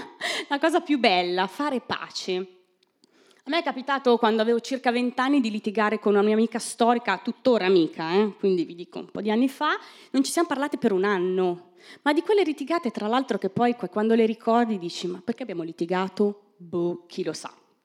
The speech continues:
Però poi abbiamo fatto pace e siamo tornate più amiche di prima. Però, eh, se pensiamo alla massima, l'ho guardato, no,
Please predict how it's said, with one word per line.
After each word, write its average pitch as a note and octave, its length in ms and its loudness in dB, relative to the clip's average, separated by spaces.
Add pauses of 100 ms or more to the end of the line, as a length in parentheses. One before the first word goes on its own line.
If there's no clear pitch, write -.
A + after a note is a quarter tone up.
(560)
Però D4 200 0
poi C#4 140 0
abbiamo G#3 220 0
fatto - 240 -6
pace E3+ 500 -6 (680)
e B3+ 100 -2
siamo C#4 260 2
tornate F#3+ 1500 2
più G3+ 120 -2
amiche F#3+ 220 -2
di F3 100 -4
prima. D#3 340 -6 (1200)
Però, F4+ 220 2 (260)
eh, A3 280 -6
se - 180 -2
pensiamo C4 580 0
alla G#3+ 220 4
massima, G#3 920 0 (480)
l'ho G#3+ 140 -20
guardato, G#3 480 -16 (480)
no, - 140 -14